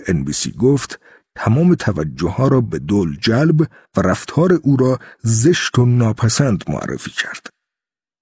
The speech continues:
آتواتر که استاد دست پیشگیری بود، حال عقب ایستاده بود. دول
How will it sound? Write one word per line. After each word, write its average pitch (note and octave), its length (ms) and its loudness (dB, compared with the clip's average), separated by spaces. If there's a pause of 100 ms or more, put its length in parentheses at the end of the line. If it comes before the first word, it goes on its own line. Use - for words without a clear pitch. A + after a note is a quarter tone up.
(280)
آتواتر C3 600 0 (360)
که - 160 -4
استاد C#3+ 420 0
دست C3+ 420 2
پیشگیری F2+ 580 -4
بود، A#2+ 400 2 (220)
حال A2+ 300 0
عقب C3 380 0
ایستاده - 420 -4
بود. - 320 -20 (920)
دول A#2 320 4